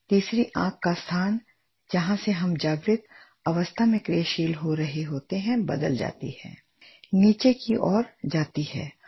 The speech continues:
और जब हम आधे सोए होते हैं, तब यह लगभग हमारी नाक के स्तर पर होती है और आप इसे देख सकते हो। रात में जब आप नींद महसूस करते हो, तो अपनी आंखों को छूने की कोशिश करें।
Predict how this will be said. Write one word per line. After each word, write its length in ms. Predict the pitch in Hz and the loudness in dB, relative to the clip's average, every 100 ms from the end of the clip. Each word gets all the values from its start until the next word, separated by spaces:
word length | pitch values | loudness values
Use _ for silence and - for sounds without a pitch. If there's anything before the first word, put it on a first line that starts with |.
| - _ - | -20 _ -2
और 100 | 185 | 0
जब 200 | 208 226 | 2 2
हम 380 | 208 220 214 - | 2 0 0 -2
आधे 280 | 156 160 233 | -2 0 0
सोए 280 | - 175 175 | 0 -2 0
होते 320 | 160 156 175 | -2 -4 -2
हैं, 360 | 170 180 233 285 - - - _ | -2 -2 -4 -6 -14 -20 -20 _
तब 160 | 226 226 | 0 2
यह 220 | 214 175 190 | 2 2 2
लगभग 480 | 175 156 - 214 214 | 2 0 2 0 2
हमारी 380 | 185 175 165 180 | 0 0 2 0
नाक 380 | 180 170 185 - - | 0 0 -2 -6 -8
के 60 | 185 | -10
स्तर 320 | - 175 180 | -4 -2 -2
पर 380 | - 180 247 - - - - - 185 | -2 -2 -2 -6 -20 -20 -20 -4 -2
होती 240 | - 156 | 0 -4
है 340 | 135 - 147 - _ _ _ _ _ _ | -6 -8 -14 -20 _ _ _ _ _ _
और 220 | 233 233 - | 2 2 2
आप 180 | 190 202 - | 2 2 0
इसे 200 | 214 226 | 0 2
देख 300 | 196 196 - | 6 6 4
सकते 340 | - - - | -2 -6 -4
हो। 340 | 139 139 151 - - | -4 -4 -8 -12 -10
रात 360 | 165 175 202 226 | 0 2 2 4
में 200 | 214 202 | 4 4
जब 240 | 185 190 - | 2 0 0
आप 200 | 175 175 175 | -4 -2 0
नींद 400 | 170 180 214 208 | 2 4 4 4
महसूस 460 | 185 175 165 165 | 2 -2 -2 -4
करते 400 | - 156 156 196 | -4 -4 -2 -4
हो, 340 | 185 202 262 - - - - | -2 -2 -4 -8 -20 -12 -4
तो 60 | - | -2
अपनी 460 | 190 - 208 226 - | -2 0 2 2 2
आंखों 340 | 175 190 - 240 | -2 -2 0 0
को 220 | - 190 | 0 -4
छूने 440 | - - 175 196 | -2 -2 0 0
की 360 | 196 190 220 - | -2 -2 -2 -4
कोशिश 480 | - 160 - 165 - | -4 -4 -2 -6 -6
करें। 300 | - - 175 | -8 -8 -10